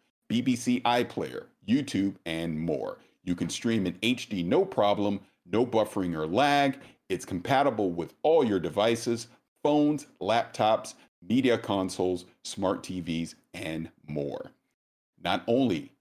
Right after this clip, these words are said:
does it let you change your location, it also encrypts your data and lets you surf the web safely and anonymously. Anonymously? I hope I'm saying that correctly.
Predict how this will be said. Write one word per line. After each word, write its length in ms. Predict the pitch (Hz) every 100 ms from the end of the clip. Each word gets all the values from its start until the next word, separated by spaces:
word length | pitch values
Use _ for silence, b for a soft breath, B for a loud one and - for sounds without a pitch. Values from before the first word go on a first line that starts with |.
| -
does 180 | 85 90
it 120 | -
let 200 | 90 80
you 100 | 76
change 320 | - 147 147
your 100 | 104
location, 640 | 85 78 90 82 - 85 -
it 100 | 85
also 360 | 80 85 - 92
encrypts 420 | 92 - 104 -
your 80 | 82
data 360 | 82 71 - - b b
and 180 | 87 80
lets 220 | 90 90
you 60 | 87
surf 340 | - 131 135
the 60 | 120
web 280 | 101 85 76
safely 640 | - 175 180 143 147 147 B B -
and 160 | 98 120
anonymously. 800 | 110 98 90 73 - 73 71 - -
Anonymously? 720 | 92 107 127 127 - 131 139 120
I 80 | 87
hope 260 | - 104 95
I'm 140 | 82
saying 220 | 87 85
that 140 | 80 -
correctly. 440 | 85 71 - 73